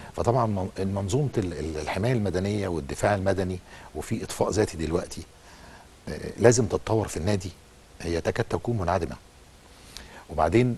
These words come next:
آه، بوابات الإلكترونية في النادي لازم يتم تفعيلها وتشغيلها. ويبقى على كل بوابه في كمبيوتر صغير، حتى لو العضو معهوش الكارنيه، بمجرد ما يقول رقم العضويه على الكمبيوتر ومالوش حق يعدل في حاجه، الولد اللي واقف على الباب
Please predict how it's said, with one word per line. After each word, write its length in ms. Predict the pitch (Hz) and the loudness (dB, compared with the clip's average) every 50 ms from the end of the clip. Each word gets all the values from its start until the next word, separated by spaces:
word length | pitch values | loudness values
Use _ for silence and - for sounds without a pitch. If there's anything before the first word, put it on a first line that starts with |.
| - - | -4 -2
آه، 280 | 87 92 90 87 82 | -2 0 0 -2 -2
بوابات 380 | 80 78 82 90 92 98 113 - | -4 -2 0 2 2 2 2 0
الإلكترونية 480 | 101 90 80 - - - 95 98 110 104 | 0 -4 -4 -4 -4 -2 0 2 2 0
في 120 | - - | 0 -2
النادي 300 | 85 85 107 107 98 104 104 - | -2 0 0 0 -2 -4 -2 4
لازم 240 | 92 117 123 110 110 | 6 6 6 6 4
يتم 280 | 92 - - 120 120 98 | 0 0 0 0 0 0
تفعيلها 440 | - - - - 90 110 104 101 98 | 0 -2 0 2 4 4 4 4 2
وتشغيلها. 580 | 78 - 87 76 78 82 101 95 80 73 67 - - - - - - - - - - - - - - | 0 0 0 0 2 4 4 4 2 0 -4 -8 -14 -20 -20 -20 -20 -20 -20 -20 -20 -20 -10 -4 0
ويبقى 220 | 98 101 - - 82 | 0 2 4 4 4
على 120 | 90 107 | 4 4
كل 220 | - - 151 139 | 6 6 6 8
بوابه 160 | 110 113 120 117 | 8 8 6 6
في 120 | - 127 | 4 0
كمبيوتر 400 | - - 104 90 110 - - 82 | -2 -2 0 0 -2 -2 -2 -4
صغير، 380 | - - 85 85 95 92 104 104 - - - - - - - - | -4 -2 0 2 2 2 2 0 -4 -10 -20 -20 -20 -20 -18 -2
حتى 260 | - - 127 - - 120 | 2 2 4 6 6 6
لو 140 | 110 104 | 6 6
العضو 240 | 101 95 101 - - | 8 8 6 6 6
معهوش 300 | 107 101 98 113 120 - | 6 6 6 6 4 2
الكارنيه، 420 | 107 - - - - 87 90 90 95 - - - - - - | 0 -2 -4 -4 -4 -2 -4 -4 -6 -8 -14 -20 -18 -6 -2
بمجرد 380 | 104 101 104 98 139 139 135 113 | 2 4 6 8 8 8 8 6
ما 80 | 107 | 4
يقول 140 | 107 113 120 | 6 8 8
رقم 260 | 120 127 - - 98 | 8 8 6 4 2
العضويه 440 | 87 85 87 85 92 98 107 113 113 - - - | 2 2 4 4 6 6 4 4 0 -4 -4 -2
على 80 | 90 | -2
الكمبيوتر 480 | 87 - - 101 101 117 131 - 127 - | -2 0 0 2 2 2 4 4 2 2
ومالوش 360 | 107 95 92 101 110 113 - | 2 2 2 4 2 4 4
حق 140 | - - - - | 4 2 2 4
يعدل 380 | - 104 104 107 90 85 95 | 4 6 6 6 4 2 0
في 140 | 87 - - | 0 0 0
حاجه، 320 | - - 95 101 104 117 117 - - - - - - | 2 4 4 4 2 0 -2 -4 -12 -20 -16 -8 0
الولد 260 | 85 98 104 107 92 | 6 6 8 8 6
اللي 120 | 95 87 104 | 6 6 4
واقف 180 | 95 - - | 4 4 2
على 80 | 78 73 | -2 -2
الباب 220 | 69 76 85 92 | 0 0 0 0